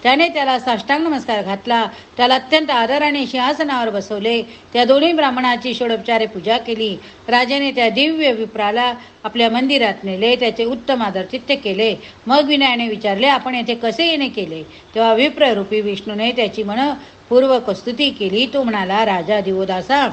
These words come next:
तू धन्य आहे. तुझ्यासारखा पुण्यवान भूपती पूर्वी झाला नाही." पुढे होणार नाही. तू आपल्या सामर्थ्याने देवांना पराभूत करून पृथ्वीचे रक्षण केले. अवकृष्ण-, कर्षणाने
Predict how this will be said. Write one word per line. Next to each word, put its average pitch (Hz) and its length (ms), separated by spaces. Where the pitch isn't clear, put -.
तू 254 100
धन्य 254 280
आहे. 277 320
तुझ्यासारखा 277 920
पुण्यवान 247 540
भूपती 254 440
पूर्वी 214 300
झाला 196 320
नाही." 214 340
पुढे 233 180
होणार 202 360
नाही. 190 280
तू - 340
आपल्या 208 340
सामर्थ्याने 220 680
देवांना 202 500
पराभूत 202 400
करून 208 240
पृथ्वीचे 254 800
रक्षण 254 340
केले. 170 360
अवकृष्ण-, 208 580
कर्षणाने 233 520